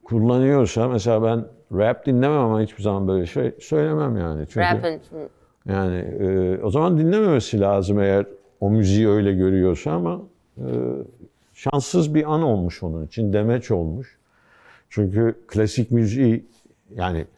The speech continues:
Speaker 1: hangi tür müziği seversen sev, yani efsanelere bir saygı duyarsın. Yani
Speaker 2: Evet.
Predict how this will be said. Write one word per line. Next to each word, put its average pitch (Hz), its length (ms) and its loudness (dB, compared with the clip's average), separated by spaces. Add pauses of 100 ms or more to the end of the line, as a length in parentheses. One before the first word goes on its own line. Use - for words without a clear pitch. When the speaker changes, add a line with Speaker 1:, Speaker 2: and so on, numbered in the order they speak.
(140)
Speaker 1:
hangi 214 440 4
tür 147 160 2
müziği 113 360 4
seversen 120 680 2
sev, 208 320 0 (800)
yani 95 220 -4
efsanelere 123 1080 0
bir 123 60 -2
saygı 113 460 0
duyarsın. 110 520 0 (200)
Yani 78 100 -6
Speaker 2:
Evet. 123 180 -8